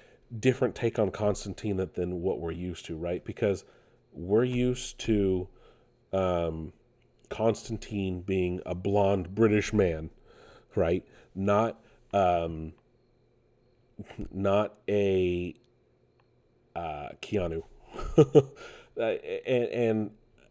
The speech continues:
I get it, right? It's, it's loosely bla-, based on Hellblazer, which is about John Constantine.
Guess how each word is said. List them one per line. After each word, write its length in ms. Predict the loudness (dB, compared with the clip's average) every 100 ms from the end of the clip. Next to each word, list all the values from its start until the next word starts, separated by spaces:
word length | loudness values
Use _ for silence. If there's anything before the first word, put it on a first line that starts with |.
| _ -8
I 100 | -6
get 260 | 0 2 0
it, 140 | -2 -4
right? 280 | 0 2
It's, 180 | 2 -2 -4
it's 220 | -6 -4
loosely 440 | 0 0 2 0
bla-, 320 | 4 4 4 2
based 320 | 0 0 0
on 140 | -2
Hellblazer, 600 | -2 -2 -2 -2 -2 -4 -6
which 220 | -8 -10 -8
is 180 | -12 -14 _ _ -20 -10
about 320 | -6 -4 -4
John 200 | -6 -8
Constantine. 840 | -8 -10 -10 -12 -10 -8 -8 -8